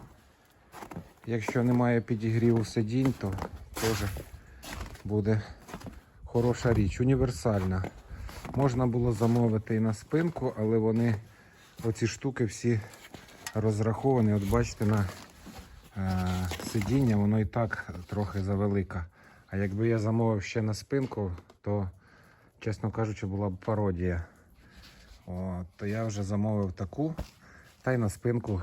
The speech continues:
коли на тракторі їдеш, майже ніколи не опираєшся, весь час крутишся. О, так що, отакі справи. Всім дякую за перегляд. Підписуйтесь, підписуйтесь на канал, коментуйте.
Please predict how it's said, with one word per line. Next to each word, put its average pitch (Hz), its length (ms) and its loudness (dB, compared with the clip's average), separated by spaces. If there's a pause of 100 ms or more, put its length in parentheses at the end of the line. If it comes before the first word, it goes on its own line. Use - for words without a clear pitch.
(160)
коли 101 200 0
на 98 120 2
тракторі 98 420 -2
їдеш, 98 300 -2
майже 92 300 0
ніколи 90 380 0
не 90 120 0
опираєшся, 90 840 -2 (600)
весь 92 160 -2
час - 460 -4 (240)
крутишся. 107 640 -2 (1120)
О, 92 300 0 (180)
так 110 240 -6
що, 110 180 -4 (920)
отакі 113 340 -4
справи. 92 560 -2 (840)
Всім 117 200 0
дякую 117 380 2
за 110 120 0
перегляд. 135 600 2 (460)
Підписуйтесь, - 680 -2 (160)
підписуйтесь 113 600 -2
на 117 80 2
канал, 139 380 0
коментуйте. 135 640 0